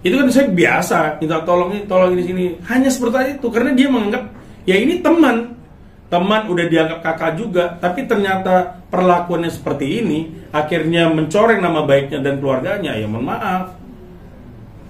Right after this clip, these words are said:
Apakah pantas? Saya nggak ngerti motivasinya apa. Apa karena dia perempuan, dianggap masih anak kecil, akhirnya dimanfaatkan oleh, dugaan saya dimanfaatkan oleh, eh, Vi-, eh, Virgon, ya nggak tahu kan seperti apa. Makanya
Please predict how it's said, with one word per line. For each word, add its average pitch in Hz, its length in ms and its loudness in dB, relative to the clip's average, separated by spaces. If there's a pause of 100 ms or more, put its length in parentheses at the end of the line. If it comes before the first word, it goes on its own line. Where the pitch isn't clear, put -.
(100)
Apakah 175 640 0
pantas? 160 720 -2 (540)
Saya 240 240 0
nggak 208 160 -2
ngerti 220 260 -2
motivasinya 180 680 -4 (140)
apa. 147 340 -8 (100)
Apa 151 300 -2
karena 151 320 -2
dia 156 240 2
perempuan, 151 720 0 (240)
dianggap 147 340 2
masih 147 300 -6
anak 147 160 -6
kecil, 180 560 0 (320)
akhirnya 147 320 2
dimanfaatkan 147 640 0
oleh, 139 400 0
dugaan 139 320 2
saya 143 160 -2
dimanfaatkan 143 500 -2
oleh, 139 380 2 (400)
eh, 135 260 4
Vi-, 156 200 -6
eh, 139 280 2
Virgon, 135 400 -2
ya 180 140 -4
nggak 135 240 -2
tahu 330 160 0
kan 269 120 0 (200)
seperti 208 240 -8
apa. 220 220 -6 (340)
Makanya 151 420 0